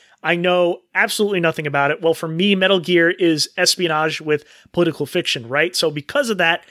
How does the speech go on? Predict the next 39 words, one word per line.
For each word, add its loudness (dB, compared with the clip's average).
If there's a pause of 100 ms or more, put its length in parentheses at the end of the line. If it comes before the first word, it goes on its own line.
(240)
there's 0
no 2
reasons -2
that -2
zombies -2
would -4
show 0
up, -6
end -6
quote. -2
Of -20
course, 2
this -2
is -2
all 0
translated -2 (280)
from 0
Japanese, -2
but 0 (340)
nonetheless, 0
here 0
we 2
go. 0
Definitively, 0
we 2
know 0
he -2
has 0
no 2
involvement, 0
so 0 (240)
it -2
has 0
to -6
be 0
bad, 0
right, 2
Ryan? 2 (100)
<laughs> -2